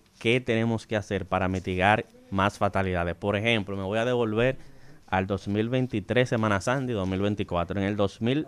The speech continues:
veintitrés ocurrieron ciento sesenta y cuatro accidentes en Semana Santa y en dos mil veinticuatro aumentó a doscientos doce. Por razones de tiempo, solo te voy a decir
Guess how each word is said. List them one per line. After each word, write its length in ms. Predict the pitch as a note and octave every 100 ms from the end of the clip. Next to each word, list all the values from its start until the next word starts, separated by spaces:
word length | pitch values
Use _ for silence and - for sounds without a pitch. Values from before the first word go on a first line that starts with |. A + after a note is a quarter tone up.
| -
veintitrés 760 | - A2+ A#2+ A2+ G#2+ F#2 F#2 G2+
ocurrieron 460 | F#2+ F#2+ G#2+ B2
ciento 360 | A#2+ G#2 G2+ F#2+
sesenta 360 | G2+ G2 F#2+
y 40 | F2+
cuatro 380 | G#2 A#2 B2+ -
accidentes 800 | G#2 F2+ - F#2+ A#2 C#3+ C#3+ -
en 120 | G#2+ G2+
Semana 320 | G#2+ A2 A#2+
Santa 380 | B2 A2 - C#3+ - - - - -
y 180 | B2 C3+
en 360 | C#3 C#3 C3
dos 200 | A#2 -
mil 140 | A#2 A#2+
veinticuatro 640 | C3 B2+ - A#2+ B2+ B2+
aumentó 680 | G2+ G2+ G2+ F#2+ F#2+ B2+ D3 - - - -
a 120 | G2+
doscientos 560 | G2+ F#2+ G#2 A2 A2+
doce. 300 | F#2+ E2+ -
Por 260 | E2+ G#2+ G#2
razones 320 | G2+ B2+ C3+
de 100 | C#3
tiempo, 380 | - C#3 D3 B2
solo 180 | A#2+ A#2+
te 80 | A#2+
voy 120 | A#2
a 40 |
decir 340 | A2+ B2+ C3